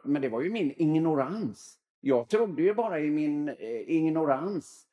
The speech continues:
eh, eh, och nonchalans att det är bara att kliva upp där och ställa mig. Jag hade ju inte respekt för publiken. Jag hade ju inte respekt. Jag hade inte förberett mig. Jag fattade inte hur det kändes att ställa mig framför en grupp.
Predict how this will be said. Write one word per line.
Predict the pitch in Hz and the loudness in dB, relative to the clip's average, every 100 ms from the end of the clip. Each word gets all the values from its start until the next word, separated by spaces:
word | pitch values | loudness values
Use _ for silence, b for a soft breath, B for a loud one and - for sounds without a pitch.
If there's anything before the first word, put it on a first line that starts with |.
| _ _ _ - | _ _ _ -6
eh, | 123 147 147 | -2 -2 -2
eh, | 143 - 151 151 | -4 -2 -2 -2
och | - 156 | -2 -2
nonchalans | 160 160 151 160 147 117 120 | 0 0 -2 -2 -2 -2 -4
att | 127 | -4
det | 113 | -2
är | 147 | -2
bara | 208 | -2
att | - | -2
kliva | 175 175 156 | -2 2 2
upp | 131 | 2
där | - 165 | -2 -4
och | |
ställa | 131 156 127 | 0 0 0
mig. | 120 | 0
Jag | 113 | -2
hade | 147 | -2
ju | |
inte | 220 160 | -2 -4
respekt | 175 - 143 - | -6 -2 -4 -2
för | - | 0
publiken. | 190 175 143 - 120 | 0 2 -2 -2 -2
Jag | |
hade | 135 | -2
ju | 208 | -4
inte | 208 | -6
respekt. | 165 - 160 - | -8 -4 -6 -4
Jag | 127 | -4
hade | 131 | -2
inte | 202 160 | -4 -6
förberett | - 196 139 104 117 - | 0 2 2 -2 -6 -2
mig. | 131 127 b b | -4 -4 b b
Jag | 123 120 | -2 -2
fattade | 202 - 185 | -4 -8 -8
inte | 185 175 | -4 -2
hur | 160 | -2
det | 151 | -2
kändes | 139 165 131 110 - | 0 0 0 -4 -10
att | |
ställa | - 220 180 | -8 -6 -2
mig | 156 | -4
framför | 139 139 131 | 0 -2 -2
en | 131 | -4
grupp. | 120 101 | -4 -6